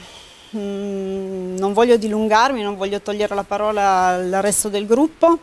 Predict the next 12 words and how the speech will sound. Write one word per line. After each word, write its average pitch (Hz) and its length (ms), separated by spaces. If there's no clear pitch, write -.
semplicemente 277 800
dicendo 254 460
il 233 100
perché 269 640
ho - 220
scelto 226 420
Bartoli. 214 580
Beh, 185 220
ho 180 80
scelto 214 360
Bartoli 220 400
perché 196 460